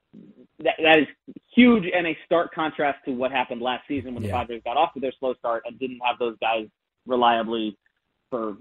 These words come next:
Speaker 1: early in the season, and didn't have them at the end of the season either. And it's just, if, if, if those are your two guys, and if Blake Snell's not coming back, that's, those are the,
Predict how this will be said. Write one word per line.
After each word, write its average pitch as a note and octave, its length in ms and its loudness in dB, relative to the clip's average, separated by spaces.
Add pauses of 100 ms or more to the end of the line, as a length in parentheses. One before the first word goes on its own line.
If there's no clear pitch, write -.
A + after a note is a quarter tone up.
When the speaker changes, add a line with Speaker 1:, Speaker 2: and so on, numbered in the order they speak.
(180)
Speaker 1:
early E3+ 220 8
in D#3+ 60 4
the D#3 100 2
season, D#3 320 2
and B2 120 -6
didn't A#2+ 200 -4
have A#2 140 -2
them A#2 100 -10
at G#2 80 -12
the A#2+ 80 -6
end B2 120 -6
of A2 60 -8
the A2 100 -12
season G#2+ 260 -8
either. E2+ 420 -8
And A2 200 -4
it's A#2 200 -4 (120)
just, C3 180 -2 (640)
if, C3 280 -4 (140)
if, C#3 200 0 (120)
if D3 180 0
those F3+ 200 8
are F#3 40 8
your F#3 200 6
two F#3 100 -2
guys, D#3 380 6
and C#3 140 -8
if B2+ 80 -10 (100)
Blake C#3+ 240 -4
Snell's C#3 240 -6
not C3+ 180 -6
coming B2+ 200 -10
back, A#2+ 320 -4 (140)
that's, B2 240 -6 (280)
those C#3+ 220 -6
are D3 100 -4
the, B2+ 360 -4